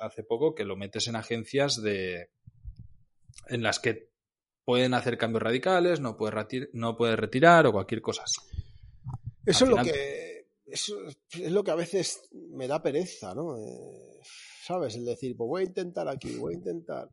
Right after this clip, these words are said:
Speaker 2: ¿no? Porque sabemos que al final, eh, Adobe, Shutter, las principales, eh, yo estoy también con Deposit, de-, y, y al fi-, eh, también estoy en Creative Market, en Free Peak.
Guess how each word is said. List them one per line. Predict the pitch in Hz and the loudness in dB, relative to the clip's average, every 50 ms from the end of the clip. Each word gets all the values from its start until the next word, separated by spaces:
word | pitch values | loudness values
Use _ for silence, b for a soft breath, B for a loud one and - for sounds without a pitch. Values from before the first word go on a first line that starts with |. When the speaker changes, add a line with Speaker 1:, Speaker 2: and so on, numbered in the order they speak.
| _ _ - - - | _ _ -18 -18 -16
Speaker 2:
¿no? | _ 147 160 185 165 113 | _ -8 -6 -6 -6 -6
Porque | - 131 113 120 | -8 -8 -8 -6
sabemos | - 135 135 151 165 185 190 180 | -4 -2 -2 -2 0 0 -2 -2
que | - 185 | -2 -4
al | 170 | -4
final, | - - 190 190 196 214 220 214 b b b b b b b _ - | -4 -4 -2 0 0 0 -2 -4 b b b b b b b _ -14
eh, | - - 131 117 117 120 120 117 113 | -10 -8 -8 -6 -4 -4 -2 -2 -2
Adobe, | 113 117 139 180 196 185 147 120 120 113 | -4 -4 -4 -2 -2 -2 -2 -4 -6 -6
Shutter, | - - 185 180 - 110 113 113 113 - - _ _ _ - | -4 -6 -6 -4 -4 -4 -4 -4 -6 -10 -14 _ _ _ -16
las | - 104 | -16 -16
principales, | - 131 113 - 123 113 - 165 170 151 110 95 - - _ - 117 | -14 -14 -12 -12 -12 -4 -2 0 0 0 -2 -6 -8 -14 _ -14 -12
eh, | 117 120 113 | -10 -10 -6
yo | 104 123 | -6 -6
estoy | 131 - - 156 | -6 -4 -4 -2
también | 131 117 147 175 | 0 0 0 0
con | 175 151 120 110 | 0 0 0 0
Deposit, | 110 - - 160 - - 113 - _ _ _ _ _ | -2 -2 -4 -8 -8 -8 -10 -12 _ _ _ _ _
de-, | 151 131 131 - - _ | _ -14 -14 -14 -12 _
y, | - 131 113 110 117 b b b b b b _ | -10 -8 -8 -8 -8 b b b b b b _
y | - | -12
al | 113 - | -12 -12
fi-, | - - 139 143 | -10 -10 -6 -4
eh, | 131 113 110 110 110 110 110 - | -2 -2 0 -2 -2 -4 -6 -6
también | - 104 117 120 | -6 -6 -6 -6
estoy | 107 - 127 113 | -6 -6 -8 -8
en | 101 | -6
Creative | 107 110 107 113 104 | -8 -10 -10 -10 -10
Market, | 104 139 220 240 95 - - _ _ _ _ _ - - _ _ _ _ _ _ | -10 -10 -10 -10 -12 -16 -18 _ _ _ _ _ -20 -20 _ _ _ _ _ _
en | - - | -18 -16
Free | - 127 123 | -12 -12 -12
Peak. | - - 123 110 - | -10 -10 -10 -10 -12